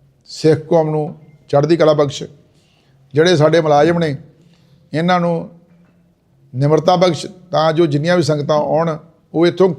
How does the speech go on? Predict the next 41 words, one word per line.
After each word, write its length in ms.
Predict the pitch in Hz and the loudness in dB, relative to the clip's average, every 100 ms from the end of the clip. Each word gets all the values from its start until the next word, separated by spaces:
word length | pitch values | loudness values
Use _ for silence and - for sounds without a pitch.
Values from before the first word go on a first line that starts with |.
| - 151 | -8 0
ਗੁਰੂ 200 | 175 214 | 2 2
ਘਰ 200 | 226 170 | 2 2
ਦੀਆਂ 160 | 175 | -2
ਖੁਸ਼ੀਆਂ 360 | 143 160 143 185 | -2 -2 0 2
ਲੈ 120 | 175 | 2
ਕੇ 120 | 170 147 | 2 0
ਜਾਣ, 260 | 131 139 - - - _ _ _ _ _ _ _ _ | -4 -6 -10 -16 -20 _ _ _ _ _ _ _ _
ਕਿਉਂਕਿ 160 | 170 185 | -2 2
ਜਦੋਂ 260 | 175 185 190 | 2 2 4
ਕੋਈ 340 | 196 185 196 - - 143 | 2 2 -2 -8 -16 -2
ਗੁਰੂ 180 | 156 180 | 0 2
ਘਰ 200 | 196 170 | 4 4
ਆਉਂਦਾ 240 | 156 160 | 4 2
ਉਹ 240 | 170 175 170 | 2 2 -2
ਕੋਈ 240 | - 156 | -4 -4
ਨਾ 120 | 151 156 | -2 -2
ਕੋਈ 500 | 165 156 156 151 - | 0 2 2 -2 -4
ਆਪਣੀ 240 | 143 147 156 | -4 -2 0
ਅਰਦਾਸ 380 | 143 143 147 151 | 2 2 2 2
ਬੇਨਤੀ 320 | 156 151 151 | -2 -2 -2
ਕਰਦਾ 400 | 139 120 127 117 - _ _ _ _ _ _ _ - | -2 -4 -10 -14 -18 _ _ _ _ _ _ _ -8
ਤੇ 40 | |
ਗੁਰੂ 220 | 139 156 175 | 0 2 4
ਮਹਾਰਾਜ 280 | 180 190 | 4 2
ਚਰਨਾਂ 260 | 160 156 165 | 2 0 0
'ਚ 80 | 160 | 0
ਅਰ-, 100 | 151 | -2
ਬੇਨਤੀ 540 | 139 156 139 135 143 | -6 -8 -6 -4 -2
ਹੈ 80 | 143 | -2
ਕਿ 140 | 139 151 | -2 -6
ਉਹ 400 | 175 151 156 - | -2 0 -2 0
ਹਰ 160 | 147 202 | 2 2
ਇੱਕ 180 | 185 | 2
ਦੀ 140 | 165 160 - - _ - | 2 0 -2 -14 _ -6
ਮਨੋਕਾਮਨਾ 500 | 139 165 175 170 180 | -2 0 0 2 0
ਪੂਰੀ 220 | 175 180 | 0 0
ਕਰੇ, 300 | 180 180 185 165 - _ _ _ _ _ _ | 2 2 0 -4 -18 _ _ _ _ _ _
ਤਾਂ 180 | 175 196 | 2 4
ਜੋ 180 | 214 196 | 4 4
ਇਹ 200 | 196 185 | 4 4
ਜਿਹੜੀਆਂ 480 | 175 170 165 156 | 0 -2 -2 -2